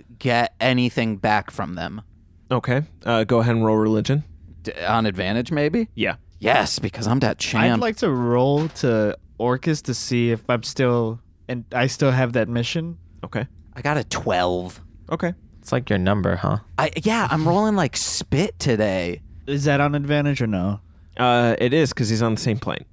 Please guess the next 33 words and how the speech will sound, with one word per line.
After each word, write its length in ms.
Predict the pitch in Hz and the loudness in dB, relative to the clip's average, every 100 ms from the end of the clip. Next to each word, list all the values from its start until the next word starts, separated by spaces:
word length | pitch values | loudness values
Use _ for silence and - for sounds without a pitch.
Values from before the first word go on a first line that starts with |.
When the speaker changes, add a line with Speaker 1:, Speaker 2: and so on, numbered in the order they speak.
| _ | _
Speaker 1:
I 100 | 120 | -4
say, 440 | 131 - 143 139 120 110 - - - | -4 0 2 4 2 -2 -14 -20 -20
"Lust, 840 | - 120 120 135 110 - - - - - - - - | -10 -4 2 4 2 -2 -8 -12 -18 -20 -20 -20 0
I 100 | 170 | 2
don't 120 | 156 | 4
know 120 | 131 | 4
if 100 | 117 127 | 2 2
you've 220 | 139 117 | 2 2
noticed 480 | 101 98 98 - 123 | 0 0 0 -2 0
it. 240 | 123 131 | 2 2
You're 460 | 175 233 208 139 117 - | -2 2 4 4 2 2
a 380 | 123 117 110 98 - - - | 2 4 2 0 -8 -20 -14
superior 720 | - 156 - 147 120 110 107 | -4 -4 0 0 2 2 0
being 340 | 98 117 107 107 | 2 2 2 2
than 140 | 104 | 0
I 240 | 98 107 107 | 2 2 2
am. 420 | 113 127 135 147 - - - - | 2 2 2 -2 -6 -18 -20 -16
Shit 420 | - - 233 - - | -6 0 2 0 -2
changed. 760 | - 151 127 101 85 82 - - - | 0 2 4 0 -4 -12 -14 -16 -10
And 280 | - 147 131 | -2 0 0
we, 120 | 143 185 | 0 2
I'm 160 | 180 | 2
just 200 | 196 196 | 2 0
trying 180 | 202 175 | 0 0
to 60 | 143 | 0
figure 380 | - 147 135 | 0 0 2
out 220 | 127 120 117 | 4 4 4
where 160 | 117 | 2
you're 380 | 107 123 131 127 | 2 2 4 4
at 420 | 127 120 120 - 127 - 90 - 85 - | 4 4 2 -2 -10 -14 -20 -20 -20 -18
in 520 | - 135 123 117 110 95 - - | -2 2 2 2 2 -2 -8 0
the 140 | 127 | 0
world, 800 | 104 104 190 196 190 180 160 | 2 2 4 4 4 4 2